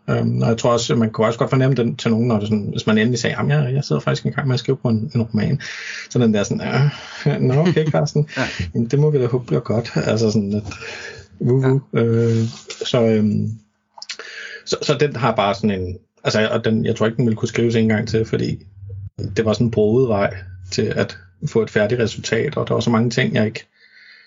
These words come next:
Speaker 1: kunne gøre mig begreb om, hvordan man kunne opstille forskellige typer scener, og så det blev mere sådan, om,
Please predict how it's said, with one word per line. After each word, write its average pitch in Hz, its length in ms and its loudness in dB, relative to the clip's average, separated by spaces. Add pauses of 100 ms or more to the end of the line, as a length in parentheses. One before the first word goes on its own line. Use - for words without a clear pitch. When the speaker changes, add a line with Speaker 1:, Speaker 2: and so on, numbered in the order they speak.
(440)
Speaker 1:
kunne - 140 -2
gøre - 120 2
mig 208 120 0
begreb 214 380 0
om, 214 100 2
hvordan 214 260 2
man 220 100 2
kunne - 140 -2
opstille 110 380 -2
forskellige 113 380 -4
typer 113 180 -4
scener, 220 440 2
og 101 440 0
så - 120 -2
det 107 120 -2
blev 107 200 -2
mere 110 120 2
sådan, 104 360 0
om, 101 80 0